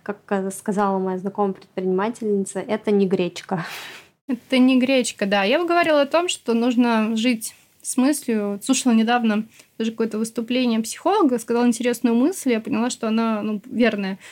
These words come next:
Speaker 2: что нужно жить сейчас так, как будто это навсегда. То есть самое плохое, когда временное становится постоянным, ты думаешь: «Ой-ой-ой, щас пройдёт». Ну, на самом деле, ощущение, что в ближайшее время не пройдёт. И команда переупаковывается, пересобирается,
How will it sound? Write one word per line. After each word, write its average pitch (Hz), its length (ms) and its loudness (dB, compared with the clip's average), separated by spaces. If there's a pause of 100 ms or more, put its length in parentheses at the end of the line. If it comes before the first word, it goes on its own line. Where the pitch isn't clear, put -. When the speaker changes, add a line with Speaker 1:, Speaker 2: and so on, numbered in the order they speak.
(140)
Speaker 2:
что 220 460 -4
нужно 262 300 2
жить 269 180 0
сейчас 254 300 -2
так, 370 260 0
как 226 160 2
будто 254 200 0
это 226 140 2
навсегда. 202 680 0
То 214 80 -2
есть 208 160 -2
самое 247 640 0
плохое, 330 340 0
когда 214 180 2
временное 277 480 2
становится 247 480 -2
постоянным, 311 580 0
ты - 60 -8
думаешь: 254 240 4
«Ой-ой-ой, 302 360 4
щас 277 200 -2
пройдёт». 233 480 2 (460)
Ну, 277 320 4 (120)
на 233 220 0
самом 330 220 4
деле, 254 240 2 (100)
ощущение, 311 500 0
что - 140 -4
в 220 40 -4
ближайшее 247 460 0
время 233 520 2
не 233 260 2
пройдёт. 226 540 0 (100)
И 196 100 -2
команда 240 440 2
переупаковывается, 254 880 0
пересобирается, 254 1040 -2